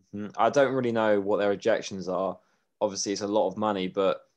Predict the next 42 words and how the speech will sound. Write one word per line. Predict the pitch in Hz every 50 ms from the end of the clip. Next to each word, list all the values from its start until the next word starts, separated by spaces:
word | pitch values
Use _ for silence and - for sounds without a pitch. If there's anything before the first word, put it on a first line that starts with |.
| _ _ _ _ _ _ _
why | 95 104 107 107 104
are |
there | 104 101 101
no | 101 101 98 101 101 98 98 95 95 92 -
objections | 104 95 92 113 110 101 - - - - 104 101 98 95 92
for | - - 104 98 98 98 98 98
the | 98
Man | 101 107 107 107
City | 104 - 139 135 - 110
owner | 90 90 90 90 90 90
or | 92 95 95
the | 98
Chelsea | 98 - 117 117 120 120 - 98
owner? | 92 90 90 95 98
Obviously, | 98 92 92 - - 104 95 92 - _ _ _ _ _ _ -
I | 110 117
know | 123 123 117
they're | 110 104 101
worth | 104 110 107 104 101 - - - _ _
a | - 104
lot | 98 101 110 110 92 98
more | 101 101 117 120 107 78 - - 92 101 107 - -
than | 95 92 95
those | 95 92 90 90 92
owners, | 92 92 92 92 92 92 101 113 - - _
but | 107 - - -
those | 113 110 110 104 110
owners | 110 107 107 104 101 95 90
in | 98 95
context | 92 - 107 107 107 98 - 92 87 - - - - - _
before | 101 92 - - 117 117 113 104
these | 92 98 104 107 95 -
ones | 87 85 87 92 95 90 92
were | 98
still | 95 - - 110 101 98 95
worth | 92 101 101 95 92 -
a |
ridiculous | 95 95 92 - 117 101 - - 95 95 90 -
amount | 95 95 98 98 76
of | 82
money. | 98 104 104 98 90 73 80 90 - _ _ _ _ _ _ _
So | _ - - 104 101 101 98 95 95